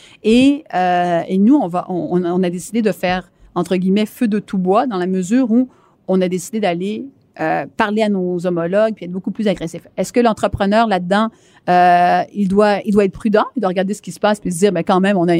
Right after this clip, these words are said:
on, on a quelque chose qui se passe, je peux pas l'ignorer. Euh, mais surtout, surtout, à la réponse du protectionnisme,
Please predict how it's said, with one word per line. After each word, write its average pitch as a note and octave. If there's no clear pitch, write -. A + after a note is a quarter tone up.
on, E3+
on E3+
a E3+
quelque F3+
chose G3
qui D#3+
se -
passe, F#3+
je F#3+
peux E3+
pas F#3
l'ignorer. F#3
Euh, F3+
mais G3
surtout, -
surtout, C4+
à F#3+
la F#3+
réponse G#3+
du F#3+
protectionnisme, F3+